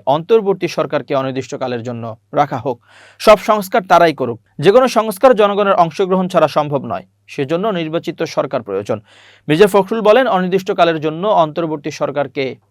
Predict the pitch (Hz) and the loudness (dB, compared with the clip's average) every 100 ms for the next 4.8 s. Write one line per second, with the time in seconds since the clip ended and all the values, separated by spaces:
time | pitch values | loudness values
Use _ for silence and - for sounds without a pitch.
0 | - 135 165 190 139 127 113 101 107 135 | -12 -6 -4 -4 -2 -4 -6 -12 -6 -4
1 | 135 107 - _ _ 123 139 151 - _ | -4 -6 -10 _ _ -4 -4 -4 -10 _
2 | 131 170 202 226 214 185 180 180 185 131 | -4 0 0 -2 -6 -4 -4 -2 -4 -4
3 | - 208 - 165 131 117 - _ _ 226 | -6 -10 -6 -6 -4 -6 -8 _ _ -10
4 | 202 131 113 - 120 135 185 | -4 -4 -6 -6 0 4 4